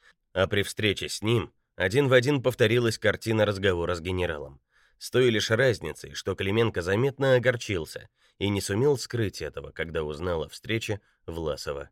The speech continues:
с Шумилиным. Возвращаясь из Краснодара в Москву, не знал Алексей и ещё одной вещи. В своё время генерал Шумилин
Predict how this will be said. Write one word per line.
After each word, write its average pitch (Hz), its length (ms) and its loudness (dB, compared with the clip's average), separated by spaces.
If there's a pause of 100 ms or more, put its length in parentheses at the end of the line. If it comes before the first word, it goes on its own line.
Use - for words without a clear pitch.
с - 60 -16
Шумилиным. 71 720 -10 (920)
Возвращаясь 117 640 2
из 120 100 -4
Краснодара 117 540 2
в 87 60 0
Москву, 98 540 -2 (320)
не 101 180 0
знал 135 280 4
Алексей 135 400 -2
и - 140 -4
ещё 110 480 0
одной 101 260 0
вещи. 85 440 -10 (500)
В - 80 -12
своё 131 300 4
время 135 300 0
генерал 101 420 2
Шумилин 110 520 -2